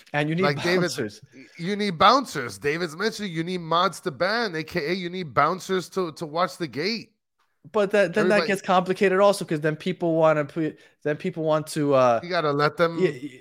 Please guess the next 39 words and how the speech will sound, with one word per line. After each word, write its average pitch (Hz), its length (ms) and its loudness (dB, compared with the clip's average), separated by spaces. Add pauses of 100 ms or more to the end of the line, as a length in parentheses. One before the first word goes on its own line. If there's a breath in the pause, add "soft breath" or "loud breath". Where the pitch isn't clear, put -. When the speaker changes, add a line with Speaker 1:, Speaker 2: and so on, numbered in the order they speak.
Speaker 1:
right, 202 380 6
but 151 120 -2
then 160 420 0
some 196 140 0
people 196 200 0
wanna 175 160 4
banter 170 340 2
back 160 200 4
and 143 120 -4
forth, 226 220 6
and 156 80 -10
some 160 180 -2
mod 170 240 4
might 160 160 0
be, 165 140 -2
like, 139 120 2
quick 180 160 -2
with 151 80 -10
the - 60 -20
fingers, 208 280 2
like, 139 120 -2
"Nah, 135 80 -2
you're 127 160 0
banned." 117 240 -4 (400)
Blakata. 117 480 -8 (320 soft breath)
So, 202 220 4
like, 170 180 4
it's 165 220 -2
Speaker 2:
Yeah. 190 140 4
Speaker 1:
kinda 180 120 -2
confusing. 135 560 -2
So, 135 340 2 (340 soft breath)
uh, 131 200 0
I'm, 151 140 -4
I'm, 156 200 -6
I'm 156 140 -4
trying 165 380 0 (120)
to, 147 220 0
uh, 117 500 4